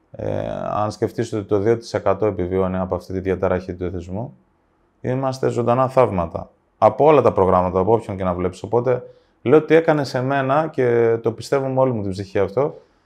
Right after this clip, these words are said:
Βέβαια, είναι μια παγκόσμια πατέντα που αποδίδει πάρα πολύ καλά στον πλανήτη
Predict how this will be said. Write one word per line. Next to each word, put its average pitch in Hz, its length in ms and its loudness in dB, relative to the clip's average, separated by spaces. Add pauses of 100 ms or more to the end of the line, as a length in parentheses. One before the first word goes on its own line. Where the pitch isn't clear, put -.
(120)
Βέβαια, 131 380 0
είναι 147 140 -2
μια 143 200 -2
παγκόσμια 131 540 4
πατέντα 113 540 2
που 107 540 0
αποδίδει 110 460 0
πάρα 127 300 4
πολύ 101 220 0
καλά 95 260 2
στον 92 140 -8
πλανήτη 95 600 -4